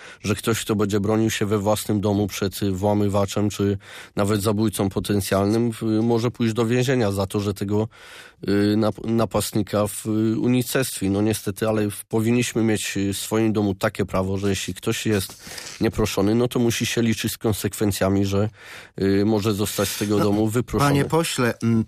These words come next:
Speaker 2: przeciwnicy mówią tak: „Im więcej broni w rękach ludzi, tym więcej osób ginie od postrzałów lub zostaje rannych”.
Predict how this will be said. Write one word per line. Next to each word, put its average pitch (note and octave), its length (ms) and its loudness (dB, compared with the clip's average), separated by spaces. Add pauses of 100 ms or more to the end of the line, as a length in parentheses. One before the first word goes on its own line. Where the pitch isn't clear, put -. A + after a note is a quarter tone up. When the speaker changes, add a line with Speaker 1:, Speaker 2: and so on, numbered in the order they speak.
Speaker 2:
przeciwnicy C3 640 -2
mówią B2 260 2
tak: B2+ 360 0
„Im B2 140 2
więcej B2 320 0
broni B2 320 2
w G#2 40 -4
rękach A#2+ 320 -2
ludzi, B2+ 260 0
tym A#2 160 -2
więcej A#2+ 300 -2
osób A2 260 -4
ginie A#2 240 2
od A2 120 0
postrzałów A2+ 580 -2
lub A#2 140 -2
zostaje A#2 400 0
rannych”. G#2 360 2